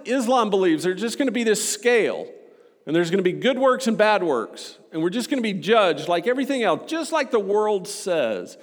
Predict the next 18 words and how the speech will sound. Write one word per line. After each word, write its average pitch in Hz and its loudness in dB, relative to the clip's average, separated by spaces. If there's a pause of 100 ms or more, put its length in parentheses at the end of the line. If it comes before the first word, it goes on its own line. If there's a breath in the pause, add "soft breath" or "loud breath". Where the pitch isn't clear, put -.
(300 loud breath)
Because 226 -2
it's 226 -6
not 285 0
just, 226 -4 (160)
it's 202 -8
not 262 -2
just 226 -4
other 247 0
religions 165 -2
that 147 -10
teach 160 -12
us. 233 -14
This 403 -14
is - -20
what 415 -6
the - -6
world 233 -4
says, 120 -6